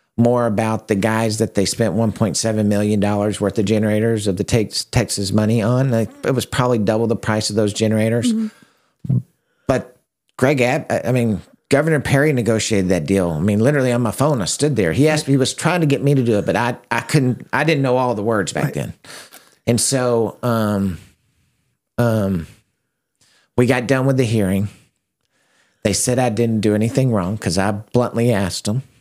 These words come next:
Speaker 1: They told me again to take the generators back.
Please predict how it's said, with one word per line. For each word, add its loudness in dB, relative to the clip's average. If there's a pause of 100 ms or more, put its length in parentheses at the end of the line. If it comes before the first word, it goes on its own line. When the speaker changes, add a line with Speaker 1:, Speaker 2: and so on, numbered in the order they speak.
(400)
Speaker 1:
They 2
told 0
me 2
again 0
to -2 (800)
take 2
the 0
generators 0
back. -4